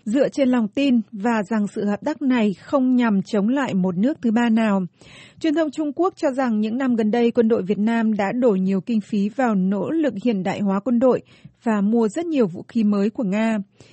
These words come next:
Việt Nam hiện là thị trường nhập khẩu vũ khí lớn thứ ba của Nga trên toàn thế giới, chỉ sau Ấn Độ và Trung Quốc,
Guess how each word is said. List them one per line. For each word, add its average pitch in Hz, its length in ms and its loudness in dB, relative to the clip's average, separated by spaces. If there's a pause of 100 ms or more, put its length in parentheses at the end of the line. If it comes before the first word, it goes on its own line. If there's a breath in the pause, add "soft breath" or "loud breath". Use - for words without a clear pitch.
(180 loud breath)
Việt 262 120 2
Nam 269 260 4
hiện 240 260 2
là 208 260 0
thị - 80 -6 (200)
trường 208 200 2
nhập 196 180 0
khẩu 196 180 -2
vũ 196 180 -4
khí 233 200 -2
lớn 208 300 2
thứ 226 120 0
ba 262 260 0
của 220 140 -2
Nga 202 300 0
trên 208 180 0
toàn 196 240 0
thế 190 140 -2
giới, 185 380 0 (320 soft breath)
chỉ 247 120 0 (140)
sau 226 160 -2
Ấn 208 160 0
Độ 220 200 2
và 196 160 -2
Trung 214 240 -6
Quốc, 330 240 0